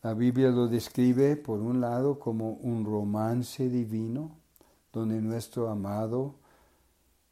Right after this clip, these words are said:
nos está llevando de etapa en etapa mediante el amor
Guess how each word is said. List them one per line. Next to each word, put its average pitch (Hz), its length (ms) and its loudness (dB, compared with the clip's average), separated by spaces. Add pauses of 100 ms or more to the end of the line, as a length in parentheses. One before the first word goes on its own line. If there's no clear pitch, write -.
(220)
nos 107 300 -6
está 107 380 -2
llevando 113 760 0
de 117 200 -4
etapa 117 760 0
en 110 120 -4
etapa 113 840 -8 (460)
mediante 110 920 -4 (1400)
el 104 160 -4
amor 110 600 2